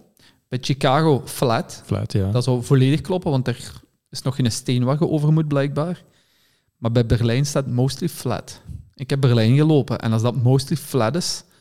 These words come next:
Speaker 1: ja, dan moet ik dringend naar Chicago, want, eh, Berlijn was voor mij al gewoon vlak.
Speaker 2: Ja.
Speaker 1: Dus ik kan me niet in beeld dat Berlijn niet vlak is volgens deze grid.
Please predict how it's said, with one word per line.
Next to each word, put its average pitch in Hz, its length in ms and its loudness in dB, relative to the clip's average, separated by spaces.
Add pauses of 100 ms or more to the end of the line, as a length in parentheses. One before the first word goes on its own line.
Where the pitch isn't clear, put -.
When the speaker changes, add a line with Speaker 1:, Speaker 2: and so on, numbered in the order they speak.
(580)
Speaker 1:
ja, 117 180 -2
dan 117 180 2
moet 131 120 6
ik 123 140 0
dringend 131 300 2
naar 147 140 -2
Chicago, 139 640 0
want, 123 300 0
eh, 110 300 0 (420)
Berlijn 120 400 0
was 104 200 0
voor 151 100 0
mij 131 100 2
al 110 80 4
gewoon 110 280 4
vlak. 104 340 -2
Speaker 2:
Ja. 90 240 2 (2000)
Speaker 1:
Dus 113 160 -4
ik 117 80 -4
kan 120 120 0
me 113 60 4
niet 123 140 4
in 110 120 2
beeld 123 180 0
dat 117 120 0
Berlijn 113 460 2
niet 131 220 4
vlak 104 320 -4
is - 200 -4
volgens 123 380 0
deze 113 480 -2
grid. 117 460 -2